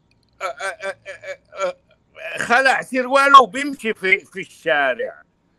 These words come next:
هكذا، لأنه يعتبرها جزءا منه وهي مستقلة. هذا من جهة.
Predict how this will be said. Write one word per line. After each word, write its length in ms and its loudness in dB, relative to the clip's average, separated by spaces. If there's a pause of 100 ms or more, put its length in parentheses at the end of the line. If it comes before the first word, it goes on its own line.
(180)
هكذا، 760 0 (120)
لأنه 920 -6 (400)
يعتبرها 1040 -4 (120)
جزءا 480 -10
منه 560 -10 (320)
وهي 380 -8
مستقلة. 800 -8 (720)
هذا 300 0
من 180 -4
جهة. 420 -14